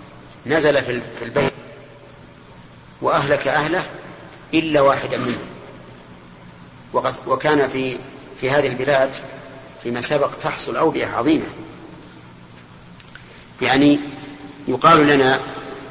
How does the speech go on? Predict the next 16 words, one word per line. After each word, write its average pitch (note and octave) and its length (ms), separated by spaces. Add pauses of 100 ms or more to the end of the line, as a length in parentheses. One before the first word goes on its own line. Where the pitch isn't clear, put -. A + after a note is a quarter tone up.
(680)
إنه C3 280
قد C3 200
قدم C3 400
لشيخ، B2+ 420 (500)
شيخنا A#2 440 (880)
إمام C3 200
المسجد B2 400 (200)
في F#2 200
هنا، C3 260 (760)
يقدم C3+ 540 (160)
في، B2+ 140
في - 140
الصلاة C#3 380
الواحدة C3 440 (720)
سبع D3 280
جنائز A#2 460